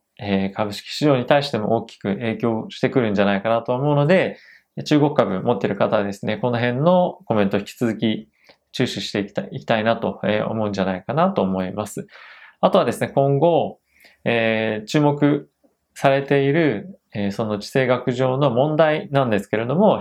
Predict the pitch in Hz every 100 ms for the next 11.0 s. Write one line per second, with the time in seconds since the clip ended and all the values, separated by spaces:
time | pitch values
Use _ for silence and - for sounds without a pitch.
0 | - 127 127 135 139 - 131 101 117 110
1 | 117 110 110 - 113 98 92 147 180 107
2 | 107 104 101 - 107 95 92 98 98 101
3 | 104 101 - 170 226 156 - - - _
4 | 214 202 131 98 104 135 131 - _ 151
5 | 143 117 101 98 170 143 127 123 151 143
6 | 156 202 131 - _ - - - _ 117
7 | 113 107 117 120 123 107 110 104 110 104
8 | 123 113 - 180 170 110 101 - 98 95
9 | 90 92 98 113 127 127 101 123 113 101
10 | 101 98 127 104 - 165 208 160 95